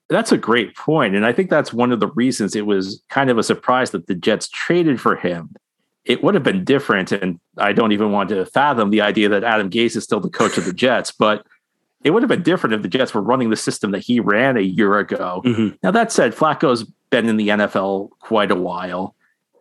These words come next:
Speaker 1: and he's played in similar systems. Jets offensive coordinator Mike LaFleur is off the Kyle Shanahan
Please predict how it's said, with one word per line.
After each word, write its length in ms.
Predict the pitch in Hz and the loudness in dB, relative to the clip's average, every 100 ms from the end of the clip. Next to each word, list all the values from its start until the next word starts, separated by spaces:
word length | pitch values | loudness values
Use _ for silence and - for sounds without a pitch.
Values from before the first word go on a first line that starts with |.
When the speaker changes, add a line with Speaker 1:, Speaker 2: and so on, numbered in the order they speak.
| - | 0
Speaker 1:
and 160 | 104 | 2
he's 160 | 185 175 | 2 0
played 280 | - 185 127 | 2 2 2
in 80 | |
similar 380 | 107 135 104 98 | 0 2 2 0
systems. 640 | 90 - - - 85 90 - | 0 -2 -4 -8 -12 -12 -4
Jets 280 | - 120 | 0 2
offensive 420 | 131 110 117 110 - | 2 2 0 -2 -2
coordinator 400 | 110 98 98 98 | 0 0 0 0
Mike 220 | 98 - | -2 -2
LaFleur 540 | 104 - 104 95 98 | -4 -2 0 2 2
is 140 | 95 - | 0 0
off 260 | 101 95 | 0 0
the 100 | - | -4
Kyle 400 | 87 - 98 98 | -6 -4 -2 -2
Shanahan 720 | 90 98 92 95 98 95 90 | -2 -2 -2 -4 -6 -6 -6